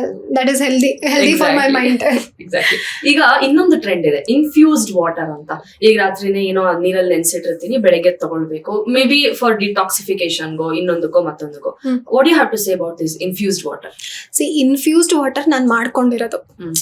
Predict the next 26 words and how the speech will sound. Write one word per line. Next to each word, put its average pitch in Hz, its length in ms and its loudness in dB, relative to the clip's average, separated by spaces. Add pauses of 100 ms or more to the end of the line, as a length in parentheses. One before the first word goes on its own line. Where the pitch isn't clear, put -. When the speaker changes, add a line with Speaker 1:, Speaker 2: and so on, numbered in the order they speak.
Speaker 1:
ಆಯ್ತಾ? 254 240 -2
ಈಗ 262 180 0
ಮುಂಚೆ 302 340 2
ಎಲ್ಲ 302 160 0
ಇನ್ಫ್ಯೂಸ್ಡ್ 269 460 -2
ವಾಟರ್ 254 280 0
ಅಂದ್ರೆ 233 220 0
ಏನು? 226 160 0
ನಿಂಬೆ 254 220 4
ಹಣ್ಣು 254 200 -2
ಪಾನಕ 233 320 -2
ಕೊಡ್ತೀನಿ, 220 400 -2
Speaker 2:
ಹ್ಮ್. 214 280 -2 (180)
Speaker 1:
ಅಥವಾ 254 260 -2
ಬೇಲ್ದ 262 320 2
ಹಣ್ಣು 262 160 2
ಶರ್ಬತ್ 233 380 0
ಕೊಡ್ತೀನಿ, 226 460 -2
Speaker 2:
ಹ್ಮ್. 190 240 -8 (160)
Speaker 1:
ಅಥವಾ 254 180 -2
ಎಳ್ನೀರ್ 277 440 2
ಕೊಡ್ತೀನಿ. 226 540 -2
These 349 380 2
were 392 180 4
infused 254 380 0
water. 226 240 -4